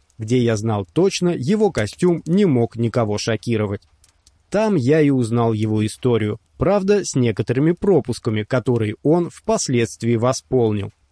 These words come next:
Сначала я тоже не поверил, но вино разгорячило его,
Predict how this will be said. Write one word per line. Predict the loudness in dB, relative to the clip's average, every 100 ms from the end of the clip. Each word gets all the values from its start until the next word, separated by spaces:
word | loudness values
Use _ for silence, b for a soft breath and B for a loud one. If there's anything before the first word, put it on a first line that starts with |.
| _ _
Сначала | -14 -6 -4 -2 0 2 2
я | 0 0
тоже | 0 0 0
не | -2
поверил, | -2 -2 2 2 0 -4 _ -2
но | -2
вино | 0 0 2 2
разгорячило | 0 -2 -4 -4 0 2 2
его, | 2 2 0